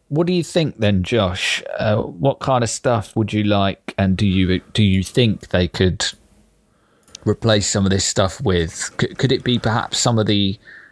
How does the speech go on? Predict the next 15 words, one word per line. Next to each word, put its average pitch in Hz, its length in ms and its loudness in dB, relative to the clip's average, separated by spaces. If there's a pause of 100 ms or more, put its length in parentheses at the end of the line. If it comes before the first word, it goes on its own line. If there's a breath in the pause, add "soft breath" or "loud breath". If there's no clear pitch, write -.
(400 loud breath)
uh, 87 240 -4
some 104 240 0
of 98 40 2
the 90 460 0
franchises 101 760 -2
that 98 140 -2
we 95 100 -4
talked 92 280 0
about 90 340 -2
last 123 480 -2
week 78 300 -4
in 87 120 2
relation 90 480 2
to - 140 -4
the 85 460 -2